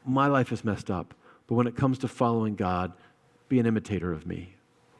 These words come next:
This is what Mission Starfish Haiti is doing so incredibly well. Uh, they are, they are parenting these kids. They are mothering and fathering these kids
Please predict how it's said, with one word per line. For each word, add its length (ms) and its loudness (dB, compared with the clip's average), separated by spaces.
This 140 6
is 100 8
what 260 8
Mission 240 4
Starfish 360 4
Haiti 200 8
is 80 4
doing 240 4
so 160 4
incredibly 560 2
well. 360 0
Uh, 140 4
they 240 8
are, 400 6
they 120 8
are 220 8
parenting 720 4
these 260 4
kids. 360 6
They 100 8
are 100 8
mothering 640 6
and 160 0
fathering 640 4
these 160 2
kids 400 4